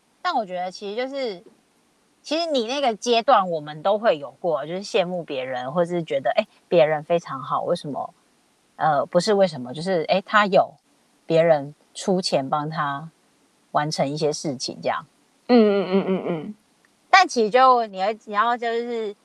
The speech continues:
Speaker 1: 就是会想到，我们要复习一下上次的提问哦。
Speaker 2: 好，你说。
Speaker 1: 就是其实我们要接受我们自己的人生。
Speaker 2: 嗯。
Speaker 1: 所以我，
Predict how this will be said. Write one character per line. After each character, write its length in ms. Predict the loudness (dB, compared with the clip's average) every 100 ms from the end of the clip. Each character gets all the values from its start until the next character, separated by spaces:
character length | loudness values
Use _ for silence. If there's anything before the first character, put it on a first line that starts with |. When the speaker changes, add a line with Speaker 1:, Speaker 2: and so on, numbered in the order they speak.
| _
Speaker 1:
就 140 | -6
是 160 | -2 -2
会 180 | -2 -4
想 240 | -4 -4
到， 320 | 0 0 0 -8
我 80 |
们 120 | -6 0
要 120 | 0
复 200 | 0 -10
习 160 | -8
一 40 | -6
下 160 | -4
上 180 | -4 -6
次 80 | -2
的 100 | -4
提 200 | -4 -6
问 240 | -2 -2
哦。 200 | -2 -14 _ _ _ _ _
Speaker 2:
好， 320 | 0 6 6 6
你 200 | -4 -6
说。 400 | -4 -4 -4 -10 _ _ _ _ _ 0
Speaker 1:
就 100 | 4
是 100 | 4
其 200 | 2 -8
实 380 | -6 -10 -10 -14 _ _ _ _ _ -8
我 100 | -6
们 140 | 2
要 160 | 4 4
接 260 | 4 0
受 240 | 2 2 2
我 60 |
们 140 | 0 -10
自 100 | -10
己 140 | -8
的 100 | -8
人 260 | -8 -14 -12
生。 520 | -10 -8 -8 -10 -20 _ _ _ _ _ _ -4
Speaker 2:
嗯。 340 | 0 0 -2 -14 _ _ _ _
Speaker 1:
所 140 | 4
以 60 | 4
我， 260 | 6 0